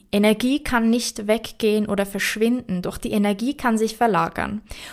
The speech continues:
Und gerade in der Menstruation ist es so, dass die ganze Energie, die wir haben, sich auf die Geschlechtsorgane verlagert. Wir brauchen dann einfach mehr Ruhe, wir verbrennen aber dementsprechend beispielsweise auch viel mehr Kalorien.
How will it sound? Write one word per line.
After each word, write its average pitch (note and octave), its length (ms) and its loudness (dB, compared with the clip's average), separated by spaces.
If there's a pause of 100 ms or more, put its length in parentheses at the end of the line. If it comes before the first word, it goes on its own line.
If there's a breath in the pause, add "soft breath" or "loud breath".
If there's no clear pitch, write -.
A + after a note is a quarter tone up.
Und A#3 160 0
gerade C4 360 4
in C#4 160 0
der E4+ 100 2
Menstruation B3 760 0
ist G#3+ 180 -4
es - 180 0
so, G#3 280 2
dass - 340 -2
die G#3 140 -10
ganze D4 340 -2
Energie, A#3+ 440 0
die A3 220 -2
wir C#4 300 2
haben, G#3+ 480 0 (360 loud breath)
sich - 280 -4 (380)
auf A#3 200 2
die A#3+ 120 -4
Geschlechtsorgane A3 760 -2
verlagert. F3+ 640 -4 (240 loud breath)
Wir A3 100 4
brauchen C4 360 4
dann B3 140 4
einfach A3+ 420 0
mehr G3 280 2
Ruhe, A#3+ 460 6
wir A3 80 2
verbrennen A3+ 680 0
aber G3 280 2
dementsprechend G#3 1040 -2
beispielsweise F#3 800 -2
auch F3+ 260 -4
viel G#3 500 -2
mehr F#3+ 320 0
Kalorien. F#3+ 800 -2